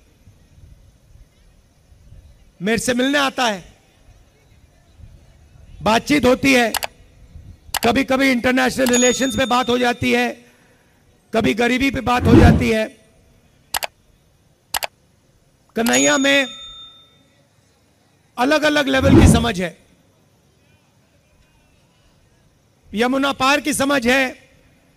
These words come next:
किसानों की समझ है और international level की भी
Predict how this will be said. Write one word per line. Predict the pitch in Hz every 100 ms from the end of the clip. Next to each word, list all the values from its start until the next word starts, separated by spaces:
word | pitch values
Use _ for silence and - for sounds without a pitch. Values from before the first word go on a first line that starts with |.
| _ _
किसानों | 240 - 240 262 285
की | 285
समझ | 262 269 247
है | 233 254 240 - - - - - - - - - _ - _ - _ _ _ _
और | 262 302
international | 294 285 311 311 302 - 311
level | 277 285
की | 285 277
भी | 269 247 -